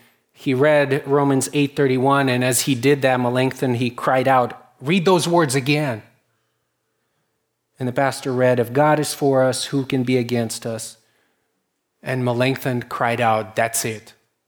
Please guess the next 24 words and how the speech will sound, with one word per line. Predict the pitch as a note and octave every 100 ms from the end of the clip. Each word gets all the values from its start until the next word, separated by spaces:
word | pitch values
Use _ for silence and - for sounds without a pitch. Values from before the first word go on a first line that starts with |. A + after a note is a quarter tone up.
| _ _
That's | B2 B2 A#2 -
it. | C3 G#2+ - _ _ _ _ -
That's | B2 A2+ -
it. | A#2+ - - _ _ _ _ _ _ _ _
That's | - A#2 A2+ -
the | B2+
truth." | - A2 - _ _ _ _ _ _ _ _ _ _ _ _ _ _ _ _ _ _ _ _ _ -
In | C3+
the | B2+
darkest | C3+ C#3+ E3+ -
hours, | E3 D#3 C3+ A2+ A#2 - - _ _ _ _ _ _ _ _ _ _ _
Melanchthon | B2+ A#2+ C3 D3 - C#3+ - _ _ _ _
comforted | - C#3+ D3 B2+ A#2
himself | B2 - C3+ A#2
by | A#2 A2+ G#2+ - _ _ _
reciting, | B2 A#2 - B2 A2+ A2
"If | A2 -
God | A#2+ B2+
is | C#3 -
for | - B2+ G#2+
us, | G#2 - - _ _ _
who | - C#3+ C3+ C3+ - _
can | -
be | A#2 A2+ A2+ A2